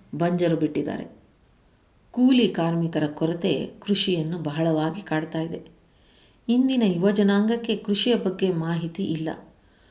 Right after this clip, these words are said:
ಕೃಷಿಕರ ಬಗ್ಗೆ ಸಾಮಾಜಿಕ ಕಳಕಳಿ, ಬದ್ಧತೆ ಮತ್ತು ಗೌರವ ಸಮಾಜದಲ್ಲಿ ಇಲ್ಲದೆ ಇರೋದು ದುರದೃಷ್ಟಕರ.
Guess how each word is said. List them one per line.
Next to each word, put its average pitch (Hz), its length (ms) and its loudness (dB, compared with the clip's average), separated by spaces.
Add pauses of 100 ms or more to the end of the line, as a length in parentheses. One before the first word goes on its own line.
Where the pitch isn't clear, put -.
(200)
ಕೃಷಿಕರ 262 500 2
ಬಗ್ಗೆ 170 360 -4
ಸಾಮಾಜಿಕ 185 720 -2
ಕಳಕಳಿ, 160 720 -2
ಬದ್ಧತೆ 170 640 -2
ಮತ್ತು 185 340 0
ಗೌರವ 190 500 0 (760)
ಸಮಾಜದಲ್ಲಿ 196 760 0
ಇಲ್ಲದೆ 180 340 0
ಇರೋದು 165 540 -4
ದುರದೃಷ್ಟಕರ. 165 640 -6